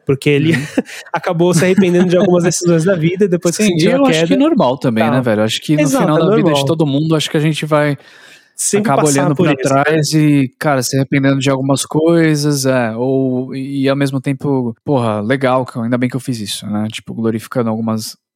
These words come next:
Speaker 2: pequenas vitórias,
Speaker 1: As
Speaker 2: né?
Speaker 1: vitórias, é, exatamente.
Speaker 2: Uhum.
Speaker 1: Mas no fim, eu acho que o álbum, mesmo terminando nesse tom, ele ainda passa uma mensagem muito positiva quando você olha a tu-, a fundo, porque, tipo,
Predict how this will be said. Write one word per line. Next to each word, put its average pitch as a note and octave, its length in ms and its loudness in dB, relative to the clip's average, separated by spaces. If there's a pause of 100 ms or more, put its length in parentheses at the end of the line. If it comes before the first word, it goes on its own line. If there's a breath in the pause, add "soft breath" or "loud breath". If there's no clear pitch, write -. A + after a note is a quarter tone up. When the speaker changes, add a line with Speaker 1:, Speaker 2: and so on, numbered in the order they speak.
(300)
Speaker 2:
pequenas A2+ 840 -4 (540 soft breath)
vitórias, G#2+ 480 -2
Speaker 1:
As C#3+ 60 -6
Speaker 2:
né? E3+ 80 -2
Speaker 1:
vitórias, B2 500 -4
é, C#3 80 2
exatamente. C#3+ 680 -2 (240 loud breath)
Speaker 2:
Uhum. G#2+ 200 -12
Speaker 1:
Mas G#3+ 280 0
no B3 160 2
fim, B3+ 340 -4
eu A#3 120 2
acho G#3 200 -2
que G#3 520 -2 (440 loud breath)
o E3+ 120 0
álbum, G#3 240 0
mesmo A3+ 300 0
terminando G3 420 2
nesse F#3+ 260 -2
tom, G3 480 0
ele F3+ 200 0
ainda G3+ 400 0 (260)
passa G#3 360 -2
uma F#3 120 2
mensagem E3+ 520 0
muito E3+ 260 2
positiva E3 640 0
quando D#3+ 220 0
você D#3 240 0
olha D3+ 260 2
a D#3+ 180 0
tu-, D#3+ 260 -6
a D#3 60 0
fundo, D3 380 0
porque, C#3 240 -2
tipo, - 240 -2